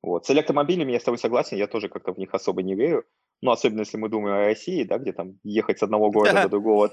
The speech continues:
Speaker 1: тысяча километров. И
Speaker 2: Плюс,
Speaker 1: я
Speaker 2: если
Speaker 1: только
Speaker 2: еще холодно и батарейка моментально разрядится, ну, то есть нужно, ребята, чтобы вы че-то лучше придумали. Слушай, а вот знаешь,
Speaker 1: Да.
Speaker 2: вот, может быть, не совсем я щас как бы такую популярную вещь спрошу, но просто это нужно, чтобы для понимания, может быть, ты просто мне объяснишь. Вот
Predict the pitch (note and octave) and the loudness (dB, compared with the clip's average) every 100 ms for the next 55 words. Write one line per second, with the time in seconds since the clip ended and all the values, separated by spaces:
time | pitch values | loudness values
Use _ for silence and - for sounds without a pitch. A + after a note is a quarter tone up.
0 | - C#3 C#3 - A#2 B2+ C3+ F#3+ E3+ - | 0 -2 0 -2 2 4 4 2 0 -2
1 | - - - _ E3+ - G3 F#3+ F3 E3+ | -4 -20 -20 _ 0 4 6 6 6 6
2 | E3+ - F#3+ G3+ E3 D3+ C3+ C#3 C3+ C3+ | 4 6 8 8 6 -2 -4 -4 -4 -2
3 | D3 D#3+ E3 D3+ D3 C#3+ C#3+ D3+ D3 C#3+ | 0 4 4 2 -2 -6 -2 2 2 2
4 | C3+ C#3+ C#3+ D#3+ F3+ - C#3 C#3+ _ C#3 | -2 -4 -10 -12 -14 -14 -14 -14 _ -10
5 | B2+ D3+ D3 D3 C#3+ D#3+ D3 - D3 C#3+ | -10 -8 -2 2 4 4 4 2 -2 0
6 | D#3+ D3 - D#3+ E3 - C#3+ C3 C3 A2 | -2 -6 -2 0 2 0 -6 -4 -4 -2
7 | F#2+ - - - A3 G#3+ G#3+ E3+ E3+ B3 | -6 -10 -16 -10 -2 2 4 2 4 2
8 | - D#3 F#3 G3+ F3+ E3+ E3+ F3+ - F3+ | 2 -4 0 2 2 -2 -4 -6 -8 0
9 | G#3 E3+ D#3 D3 D3 C#3 C#3 - D#3+ D3+ | 2 2 0 -2 -4 -6 -6 -2 -2 -2
10 | E3 E3+ E3 D3 D3+ G#3+ B3 - E3 - | 2 6 6 4 -2 -2 -4 -4 -6 -6
11 | C#3 D#3+ F3 - D#3 D3+ E3+ F#3 D3+ B2 | -6 -4 -4 0 2 2 0 -2 -2 -4
12 | A2+ - C3 C3 D3 D3+ D3 D3+ C3 G#2+ | -4 -10 -10 -10 -6 -4 -2 0 0 0
13 | A2+ A2 C3+ - C3+ B2 C3 B2+ C#3 - | -4 -6 -10 -8 -6 -6 -8 -8 -8 -8
14 | B2+ - A#2+ | -8 -8 -12